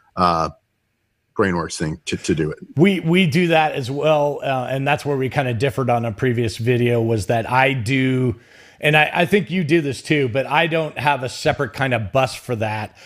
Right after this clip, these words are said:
Speaker 2: although I think it's a really great idea, and I'm gonna steal
Speaker 1: Really?
Speaker 2: it from you.
Speaker 1: Oh, yes, definitely use it, but I,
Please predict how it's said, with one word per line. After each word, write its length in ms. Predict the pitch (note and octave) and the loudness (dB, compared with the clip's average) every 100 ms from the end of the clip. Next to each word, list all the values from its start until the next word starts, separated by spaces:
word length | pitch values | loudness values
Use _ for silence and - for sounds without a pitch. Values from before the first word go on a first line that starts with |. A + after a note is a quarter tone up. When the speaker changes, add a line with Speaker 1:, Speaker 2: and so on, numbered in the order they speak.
| - | -4
Speaker 2:
although 520 | A#2 B2 C#3 C3+ A#2+ - _ | 0 2 2 2 -2 -8 _
I 120 | - A#2 | -6 -2
think 180 | E3+ D3+ | 0 0
it's 120 | B2+ | 0
a 40 | |
really 280 | B2 C#3+ C3 | 2 2 2
great 240 | C3 C3+ | 0 0
idea, 420 | B2 A#2 C3+ C3 A2+ | 0 0 0 0 -2
and 100 | A2+ | -6
I'm 120 | A2+ | -6
gonna 180 | A2+ A2 | -6 0
steal 200 | F#3 F3 | 2 4
Speaker 1:
Really? 200 | A#2 G2+ | 2 -2
Speaker 2:
it 20 | |
from 160 | A2 | -8
you. 140 | G2+ F#2+ | -8 -6
Speaker 1:
Oh, 80 | D#3+ - - | -6 -6 -6
yes, 200 | A#2+ - | -6 -2
definitely 300 | - F#3+ A3+ | 0 0 0
use 340 | F3 D#3+ F3 F#3 | -2 0 0 0
it, 120 | - | 0
but 140 | C3+ | 0
I, 140 | C3+ | 0